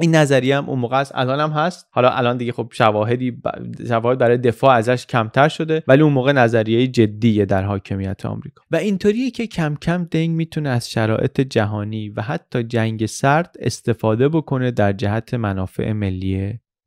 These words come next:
چین. حالا همه اینا رو گفتیم، باز تاکید کنیم که ساختار سیاسی چین عوض نشد، یعنی جهتگیری سیاست عوض شد، ولی رهبر چینی که تصمیم می‌گیره با چه کشورهای رابطه داشته باشن، چطوری قطار اقتصاد رو بندازن روی لیل،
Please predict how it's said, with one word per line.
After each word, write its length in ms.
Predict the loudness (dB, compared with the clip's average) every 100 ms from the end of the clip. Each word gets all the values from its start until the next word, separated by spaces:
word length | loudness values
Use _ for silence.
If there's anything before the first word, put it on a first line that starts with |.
| -14
چین. 300 | -8 -8 -10 _
حالا 300 | 0 2 2 -4 _ _ _ _ -4
همه 200 | 0 2
اینا 140 | 2
رو 80 | 0
گفتیم، 580 | -2 -2 -4 -4 -6 -12 _ _ _ _ -2
باز 300 | 0 0 -2
تاکید 460 | -4 -4 -4 -8
کنیم 300 | -8 -10 -10
که 180 | -10 -12 -10
ساختار 1000 | -8 -2 0 0 -4 -6 0 2 0
سیاسی 600 | -4 -2 0 0 -2 -8 -8
چین 280 | -6 -6
عوض 560 | -4 -2 -2 -2 -6 -14 _ -4
نشد، 360 | -2 -2 -10 -6
یعنی 260 | -2 -2 2
جهتگیری 600 | 2 4 2 2 2 2
سیاست 440 | 4 4 6 4
عوض 300 | 6 6 4
شد، 460 | 4 6 6 2 _ -2
ولی 220 | 2 4
رهبر 600 | 4 4 2 2 2 2
چینی 320 | 0 0 0
که 120 | 0 0
تصمیم 420 | 0 0 -2 -2
می‌گیره 300 | 0 2 2
با 140 | 2
چه 180 | 2 0
کشورهای 460 | 0 2 2 4 6
رابطه 340 | 6 4 2
داشته 300 | 0 0 -2
باشن، 400 | -2 -2 -2 -4 0
چطوری 420 | 0 2 0 2
قطار 380 | 2 2 4 4
اقتصاد 500 | 2 -2 0 2 4
رو 60 |
بندازن 500 | 6 4 4 2 2
روی 220 | 4 4
لیل، 220 | 4 4